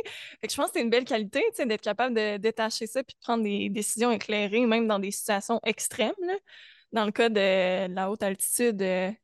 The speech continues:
il y a des moments où, tu sais, c'est ça, faut que tu sois capable de, de gérer, finalement.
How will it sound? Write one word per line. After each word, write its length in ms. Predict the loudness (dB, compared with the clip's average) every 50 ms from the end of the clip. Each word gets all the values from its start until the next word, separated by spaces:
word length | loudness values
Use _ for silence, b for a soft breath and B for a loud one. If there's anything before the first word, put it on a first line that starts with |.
| _ -10
il 20 |
y 20 | -4
a 20 |
des 120 | 0 2 4
moments 380 | 4 4 4 4 4 4 4
où, 160 | 2 2 0
tu 80 | -2 -2
sais, 140 | -2 -2 -2
c'est 120 | -2 -6 -4
ça, 160 | -2 -4 -2
faut 140 | -2 -4 -6
que 60 | -6
tu 80 | -2
sois 120 | 0 0 2
capable 360 | 2 0 0 2 0 0 0
de, 260 | 0 -2 -2 -2 -4 -4 _ _ _ _ _ _ _ _ _ _ _ -2
de 180 | 2 2 2
gérer, 460 | 4 4 4 4 4 4 2 0 0
finalement. 440 | -2 -4 -4 -4 -2 0 -2 -2 -4